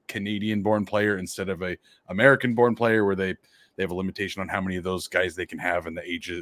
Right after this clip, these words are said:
requirements and all that fun stuff. He just counts as a Canadian guy. So if he can stick,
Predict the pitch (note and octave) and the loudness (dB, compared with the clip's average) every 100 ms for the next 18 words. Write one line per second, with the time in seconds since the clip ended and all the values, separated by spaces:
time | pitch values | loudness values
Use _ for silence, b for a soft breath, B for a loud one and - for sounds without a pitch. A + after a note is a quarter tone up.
0 | F2+ F#2+ F2+ F2 F2 E2 F2+ F2+ E2 _ | -10 -8 -6 -6 -8 -10 -6 -4 -4 _
1 | - F2 - - b b b F#3+ F3+ - | -6 -6 -6 -10 b b b 2 2 4
2 | F#3+ D3 D#3 D3+ D#3+ C#3 A2 G2+ G2 A2 | 4 4 -2 4 8 8 8 6 4 2
3 | G2+ D3+ C#3+ C3+ D#3+ E3 | 2 0 -2 2 6 6